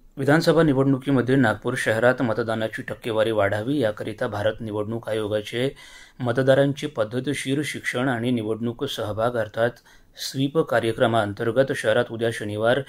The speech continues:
नऊ नोव्हेंबर रोजी सकाळी सहा वाजता धंतोली स्थित यशवंत स्टेडियम इथं वोटेथॉन मतदार जनजागृती दौडचे आयोजन करण्यात आले आहे. या कार्यक्रमात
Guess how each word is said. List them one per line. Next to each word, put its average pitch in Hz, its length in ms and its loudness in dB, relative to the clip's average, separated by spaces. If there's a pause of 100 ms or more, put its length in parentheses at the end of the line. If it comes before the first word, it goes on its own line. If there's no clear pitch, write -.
(360)
नऊ 123 440 2
नोव्हेंबर 113 460 0
रोजी 104 460 -6
सकाळी 117 340 -2
सहा 117 220 0
वाजता 123 300 0
धंतोली 113 420 -6
स्थित 127 260 -10
यशवंत 117 540 -2
स्टेडियम 110 500 -6
इथं 110 300 0 (480)
वोटेथॉन 139 680 2 (380)
मतदार 127 640 2
जनजागृती 113 760 -2
दौडचे 110 440 -4
आयोजन 107 340 -2
करण्यात 104 320 -6
आले 107 160 -2
आहे. 120 220 -2
या 127 120 2
कार्यक्रमात 120 540 -2